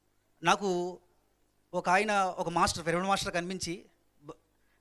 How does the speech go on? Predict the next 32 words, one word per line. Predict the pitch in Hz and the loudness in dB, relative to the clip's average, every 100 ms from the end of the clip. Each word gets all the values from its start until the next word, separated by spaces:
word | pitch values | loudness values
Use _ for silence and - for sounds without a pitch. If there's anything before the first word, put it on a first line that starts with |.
| 165 | -2
గణేష్, | 175 233 | 0 2
ఎందుకు | 208 202 233 | 0 -2 -4
నువ్వు | 240 | 0
అలాగా, | 196 214 226 226 220 | 2 2 2 2 2
నీ | 202 | 0
ముఖం | 180 196 220 | -2 -2 -6
చూస్తుంటే | - 233 220 | -10 -4 -2
ఏదో | 208 | -2
నీలో | 220 208 220 196 196 _ _ _ _ _ 160 | -4 -4 -2 -2 -4 _ _ _ _ _ -4
ఒక | 156 | -4
తెలియని | 175 196 233 226 | -4 0 0 0
ఒక | 202 | 0
అభద్రతా | 175 156 156 233 233 | 2 2 2 0 2
భావం | 233 220 208 | 4 4 4
కనిపిస్తుంది, | 185 196 - 208 | 0 -2 -4 -4
నువ్వు | 208 | -4
ఎందుకు | 196 220 | -4 0
అలా | 220 214 | 2 2
ఉన్నావు?" | 214 202 | 2 -2
అంటే | 185 196 175 185 - _ _ _ | -2 -2 -2 -4 -12 _ _ _
నేను | 165 | 0
అన్నాను, | 180 208 | 0 0
"నా | 202 | 0
పరిస్థితి | 180 175 - | 2 0 0
ఇలా | 196 | 0
ఉంది | 180 190 | 0 0
స్వామి, | 208 196 220 254 _ _ _ _ _ _ _ 160 | -2 -2 -6 -12 _ _ _ _ _ _ _ -2
నేను | 180 | 2
ఆరు | 180 | 4
నెలల | 180 190 | 2 0
నుంచి | 220 226 | -2 -2
నేను | 208 202 190 185 | 2 2 2 0